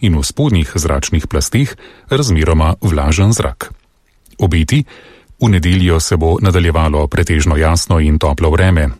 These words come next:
Zjutraj bo ponekod po nižinah megla. V ponedeljek bo sprva pretežno jasno, z jutranjo meglo po nižinah,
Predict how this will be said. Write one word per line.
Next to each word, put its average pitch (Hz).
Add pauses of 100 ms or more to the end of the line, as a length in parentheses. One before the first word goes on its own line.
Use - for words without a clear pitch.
(120)
Zjutraj 85
bo 120
ponekod 120
po 107
nižinah 82
megla. 76 (500)
V 113
ponedeljek 123
bo 90
sprva 85
pretežno 76
jasno, 117
z 73
jutranjo 78
meglo 76
po 90
nižinah, 104